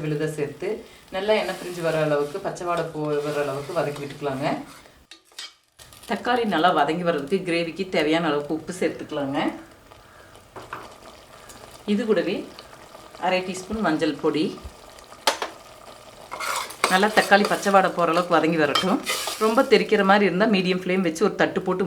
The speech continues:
மூடி வச்சுக்கிட்டா உங்களுக்கு நல்லா வதங்கி வந்துரும். தக்காளி நல்லா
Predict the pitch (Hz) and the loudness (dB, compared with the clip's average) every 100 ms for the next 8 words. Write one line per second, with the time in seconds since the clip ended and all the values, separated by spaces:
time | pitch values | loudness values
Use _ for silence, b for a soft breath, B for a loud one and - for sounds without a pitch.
0 | 170 165 165 - 160 214 320 - 190 170 | 0 0 -2 -6 -4 0 -2 -2 -4 0
1 | 156 156 190 175 156 160 143 135 170 - | 2 6 6 6 4 2 0 2 2 2
2 | - - - - - - - 185 214 214 | -4 -20 -20 -18 -18 -6 -2 2 2 2
3 | 170 175 | 0 0